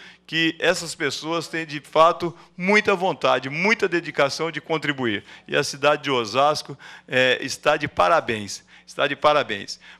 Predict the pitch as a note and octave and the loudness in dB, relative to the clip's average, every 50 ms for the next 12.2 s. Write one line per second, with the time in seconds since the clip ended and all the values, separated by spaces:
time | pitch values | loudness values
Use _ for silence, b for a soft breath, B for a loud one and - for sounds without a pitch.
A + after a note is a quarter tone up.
0 | _ - G3+ G3 G3+ - G#3 G3+ G3 - - - F3+ D#3+ - - D3 B2 - - | _ -2 0 0 0 0 0 0 0 -2 0 0 0 0 0 -2 -4 -4 0 2
1 | C3+ C#3 C#3+ C3+ - C3+ - _ _ - G#3+ G#3+ F#3+ E3 D#3 D3+ C3 A2 G#2+ A2 | 2 2 2 0 -4 -10 -14 _ _ 6 6 6 6 4 -2 -6 -8 -8 -8 -8
2 | G#2+ G#2 - - - F3 F#3+ F3 D#3+ D3 C#3 D3 E3 F3 F3 D3+ C#3+ D3+ C#3+ C#3+ | -8 -8 -8 -6 -4 -4 -4 -4 -6 -8 -6 -2 -2 0 0 0 -2 -4 -4 -2
3 | D3 C3+ B2+ - - D3+ D3+ C3+ C3 A#2+ A#2 A2 A#2 B2 C3 C#3+ D3 C#3 C#3+ B | -2 -4 -2 -2 0 0 0 0 -2 -4 -6 -2 0 2 2 2 0 -2 -4 B
4 | B B B B - A#2+ B2+ - - A#2 A2 - - C#3 C3+ C#3+ C#3+ C#3 - - | B B B B 0 0 0 0 -2 -4 -6 -2 2 4 6 6 6 4 0 -4
5 | C#3 C3 B B B _ - B2 B2+ B2 - A#2+ A2+ B2 B2 B2 A#2 A#2 A2+ G#2+ | -10 -14 B B B _ -2 -2 -2 -2 -4 -2 0 2 2 2 0 -2 -2 -2
6 | G2 G2 F#2+ - - - - - _ b b b b b - D#3+ D#3 D3+ D3 C#3 | -2 -4 -6 -6 -6 -10 -14 -18 _ b b b b b -4 0 0 2 2 2
7 | C3+ B2+ B2+ C3 B2 A#2 A2+ - - B2+ A#2+ A#2 A2+ A2 G2+ G2 G2 A2 B2 A#2+ | 0 0 0 0 -2 -2 -2 -4 -4 -6 -6 -6 -6 -6 -6 -4 -2 0 0 0
8 | A2 A#2 A#2 A#2+ B2 B2+ A#2+ B2 A#2 G#2+ G#2+ - - A#2+ A2+ A2+ A2 G#2 G2+ F#2+ | 0 -2 -4 -4 -6 -6 -4 -4 -6 -6 -6 -8 -10 -12 -12 -12 -12 -12 -12 -12
9 | F#2 - - - G#2+ A2+ A#2 A2+ A2 - B B B B B B - C#3 C#3+ D3 | -14 -14 -12 -6 -2 0 0 0 -2 -4 B B B B B B 0 0 0 2
10 | C#3+ C#3 C3+ C3 B2 B2 A#2+ A#2+ A#2 A2 G#2 G2+ A2 A#2 A#2 G#2+ G#2 G#2 G#2 A2 | 0 -2 -4 -6 -6 -6 -6 -6 -6 -8 -8 -8 -6 -6 -6 -6 -6 -8 -10 -12
11 | B2 B2+ A#2+ A2+ A2 G2 G2 G#2 C3 D3 C3+ A#2+ G#2 G2 G2+ A#2 B2+ C3+ C#3 C3+ | -8 -4 -2 -2 -2 -4 -6 -4 0 2 2 2 2 0 0 2 4 6 6 4
12 | B2+ B2 B2 A#2 | 4 2 0 -2